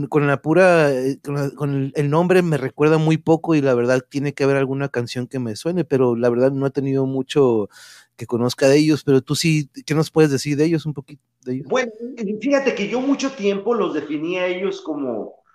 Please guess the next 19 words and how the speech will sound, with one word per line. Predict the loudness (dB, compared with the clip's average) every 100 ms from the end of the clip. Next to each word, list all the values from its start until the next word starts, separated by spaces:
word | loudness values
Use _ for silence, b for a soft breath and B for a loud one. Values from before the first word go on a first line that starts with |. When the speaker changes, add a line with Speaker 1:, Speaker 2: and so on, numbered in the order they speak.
| _
Speaker 2:
como | -12 -10 -8
heavy | -6 -6 -4
metal, | -2 0 -2 -4 -12 B B
pero | -6 -2
es | -2
que | -2 -4
yo | -2
no | 0
entendía | 0 0 -2 -4 -6 0 2 4
el, | 4 2 -2
el, | -4 -4
el, | -4 -6
el, | -8 -8 -8
el, | -6 -6 -8 -10 -10
el, | -10 -10 -12
el | -14 -12 -10
metal | -12 -10 -12 -10
progresivo, | -6 -6 -6 -8 -6 -4 -6
entonces, | -8 -12 -12 -14 -16